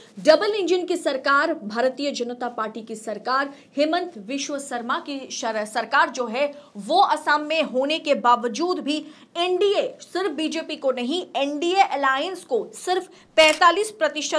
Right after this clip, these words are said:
वोट जो है एबीपी सी वोटर ओपिनियन पोल के मुताबिक कुल चौदह सीटों की अगर बात की जाए तो असम में एनडीए को महज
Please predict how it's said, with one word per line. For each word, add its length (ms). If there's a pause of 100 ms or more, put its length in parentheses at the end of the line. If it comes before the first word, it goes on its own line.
(220)
वोट 220
जो 180
है 480
एबीपी 400
सी 180
वोटर 360
ओपिनियन 560
पोल 240
के 120
मुताबिक 560 (200)
कुल 180
चौदह 420
सीटों 280
की 140
अगर 200
बात 240
की 160
जाए 240
तो 120
असम 460
में 280 (240)
एनडीए 400
को 200
महज 560